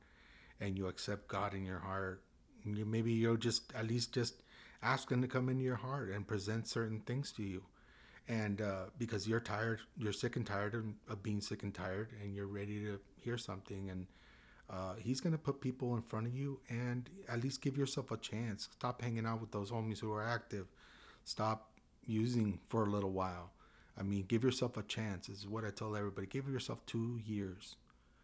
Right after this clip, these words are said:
Go, go search yourself. Go find yourself. Invest in you. And 'cause I, I guarantee you that you go back in two years, they're still gonna be doing the same thing. And at least you will have a career established.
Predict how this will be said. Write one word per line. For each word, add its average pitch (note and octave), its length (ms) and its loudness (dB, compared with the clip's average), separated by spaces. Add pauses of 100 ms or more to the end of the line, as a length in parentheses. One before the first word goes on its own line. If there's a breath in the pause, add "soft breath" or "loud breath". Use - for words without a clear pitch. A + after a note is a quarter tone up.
(220 soft breath)
Go, A#2+ 380 2 (340)
go C3 320 8
search A#2 500 4
yourself. F#2 600 -2
Go B2+ 260 4
find A#2 640 2
yourself. G#2+ 720 0
Invest G#2+ 540 -2
in G#2 220 0
you. G#2+ 360 2 (440 loud breath)
And G#2 360 2 (260)
'cause A2 300 4 (300)
I, A#2 200 2 (100)
I A2 100 2
guarantee A2+ 520 2
you G#2+ 280 2
that G2+ 180 -2
you G2+ 100 0
go A2 140 0
back G#2 260 -2
in G#2 100 -4
two - 140 -8
years, G#2 280 -4 (160)
they're G#2 120 -4
still G#2 240 -4
gonna G2 140 -4
be G2 120 -6
doing F#2+ 240 -8
the F#2 80 -8
same F#2 240 -6
thing. F2+ 300 -12 (720 soft breath)
And G#2 380 2
at G#2+ 200 -4
least A2 340 0
you A2 180 4
will G#2 140 4
have G2+ 200 0
a G#2 60 -2
career G2 460 -4
established. G2+ 680 -4